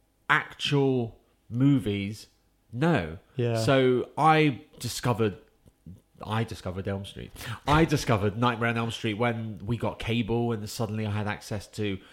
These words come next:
Speaker 1: more than just the big Sunday night movie or the big Saturday night movie on I T V, you know, when it
Speaker 2: Yeah.
Speaker 1: got split by the news and you had to wait an extra
Speaker 2: Yeah.
Speaker 1: half an hour for the end to see what,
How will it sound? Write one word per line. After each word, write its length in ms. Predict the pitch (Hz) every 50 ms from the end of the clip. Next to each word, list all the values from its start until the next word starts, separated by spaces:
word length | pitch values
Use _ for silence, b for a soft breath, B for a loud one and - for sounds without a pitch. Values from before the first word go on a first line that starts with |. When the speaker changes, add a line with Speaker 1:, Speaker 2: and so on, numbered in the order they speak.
| B B B B B
Speaker 1:
more 360 | 107 113 135 139 139 131 123
than 240 | 107 120 110 107 92
just 320 | 107 110 107 98 - -
the 80 | 120 113
big 240 | 98 113 98 -
Sunday 400 | - - 135 117 107 104 110 107
night 280 | 101 104 101 101 - 92
movie 320 | 107 110 107 104 95 110
or 80 | 110 104
the 60 | 101
big 180 | 98 117 110 -
Saturday 320 | - - 117 107 - 120
night 160 | 107 104 82 101
movie 220 | 110 110 98 107
on 100 | 101 98 98
I 100 | 98 98
T 220 | - - - -
V, 80 | 104 101 101 101 98 95
you 120 | 107 110
know, 100 | 101 117
when 120 | 120 117
it 40 | 113
Speaker 2:
Yeah. 60 | 104 101
Speaker 1:
got 120 | 92 85 -
split 260 | - - 117 - -
by 80 | 110
the 140 | 104 101 104
news 320 | 101 101 104 104 104 95 107
and 80 | 104
you 60 | 101
had 120 | 98 110 -
to 100 | - 104
wait 260 | 101 101 95 90 - B B B B B B
an 80 | 92
extra 220 | 95 98 95 95 110
Speaker 2:
Yeah. 60 | 110
Speaker 1:
half 180 | 110 92 87
an 60 | 110 110
hour 180 | 107 104 104
for 100 | 104 -
the 140 | 107 107 104
end 180 | 101 104 104 104
to 80 | 107
see 220 | 98 - 113 104 B B B B B B B _
what, 140 | - 143